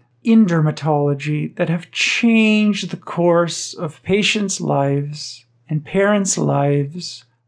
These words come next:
more than the serendipitous discovery that blood pressure medications called beta blockers could dramatically shrink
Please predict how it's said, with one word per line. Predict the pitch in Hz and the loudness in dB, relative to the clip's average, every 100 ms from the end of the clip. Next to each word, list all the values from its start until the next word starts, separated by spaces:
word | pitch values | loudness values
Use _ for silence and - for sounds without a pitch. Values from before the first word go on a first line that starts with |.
| _ | _
more | 214 208 240 226 170 147 139 - _ _ _ _ _ _ _ _ _ _ _ | 0 4 4 4 4 2 -2 -12 _ _ _ _ _ _ _ _ _ _ _
than | 190 185 | 0 0
the | 190 | 2
serendipitous | - 185 196 202 170 170 156 156 | 0 2 2 2 2 0 0 -2
discovery | - - - - 247 185 151 139 143 151 _ _ _ _ _ _ _ _ _ _ - | -4 -6 -6 -2 0 0 0 0 0 -4 _ _ _ _ _ _ _ _ _ _ -4
that | 190 | 0
blood | 208 269 | 2 0
pressure | - 220 - 185 | 2 0 2 2
medications | 165 156 - 170 151 170 160 | 2 0 0 0 2 0 0
called | 170 165 151 | 0 0 2
beta | 208 233 190 | 2 4 2
blockers | 156 147 143 170 156 175 - - - _ _ _ _ _ _ _ | 2 0 0 -2 -4 -4 -8 -12 -16 _ _ _ _ _ _ _
could | - 233 | -6 -2
dramatically | 262 247 254 285 294 262 240 | 2 2 2 0 -2 0 0
shrink | - - 269 226 - - | 0 0 2 2 0 -10